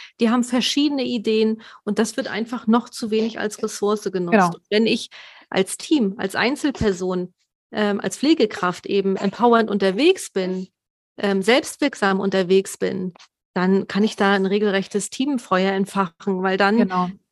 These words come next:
Speaker 1: macht ihr euch alle bewusst, ähm, dass ihr selbst die größte Ressource seid und
Speaker 2: Mega.
Speaker 1: selbst dazu beitragen könnt, euren Pflegealltag, ähm, zu meistern, auch wenn Personal fehlt, auch wenn,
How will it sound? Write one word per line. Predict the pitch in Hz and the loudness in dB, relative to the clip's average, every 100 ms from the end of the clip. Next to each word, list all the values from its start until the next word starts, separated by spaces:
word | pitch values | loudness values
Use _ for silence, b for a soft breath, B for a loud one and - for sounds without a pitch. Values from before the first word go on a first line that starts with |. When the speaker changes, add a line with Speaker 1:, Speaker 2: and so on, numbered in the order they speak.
| _ | _
Speaker 1:
macht | 214 233 | -2 -2
ihr | - - | 0 0
euch | 190 - | 0 0
alle | 240 269 | 0 0
bewusst, | 233 196 220 226 - - | 0 2 2 2 -6 -6
ähm, | 214 208 208 196 | -2 0 -2 -4
dass | 190 196 208 - | -6 -4 -4 -4
ihr | - 277 277 | -2 0 2
selbst | 214 214 240 - | 2 0 -2 -8
die | |
größte | 240 214 220 254 | 0 2 2 0
Ressource | 226 214 214 220 220 - | -2 0 0 2 0 -6
seid | 254 320 339 190 - | -4 -2 0 0 -2
und | 202 202 - - | -4 -4 -6 -12
Speaker 2:
Mega. | 185 180 180 175 _ _ _ | -8 -4 -4 -6 _ _ _
Speaker 1:
selbst | - 220 226 311 - - | 2 4 4 2 -2 -4
dazu | 226 - | -2 -2
beitragen | 196 190 226 - 247 247 247 | 0 2 0 -2 -2 -2 -4
könnt, | 254 247 254 | -4 -4 -4
euren | - 214 208 208 | -2 2 2 0
Pflegealltag, | 202 247 262 - 214 220 220 220 220 - _ _ _ - | 0 0 0 0 0 0 0 0 -2 -12 _ _ _ -4
ähm, | 220 214 214 208 208 185 175 | 2 4 4 2 0 -4 -6
zu | - | 0
meistern, | 247 262 320 - 190 180 - | 2 2 0 0 -2 -2 2
auch | 240 226 | 2 4
wenn | 294 320 196 | 2 2 -2
Personal | 202 190 185 180 180 | -4 -2 -4 -4 -4
fehlt, | 185 202 185 190 | -4 -2 -2 0
auch | 226 - | -2 2
wenn, | 277 277 196 | 2 4 2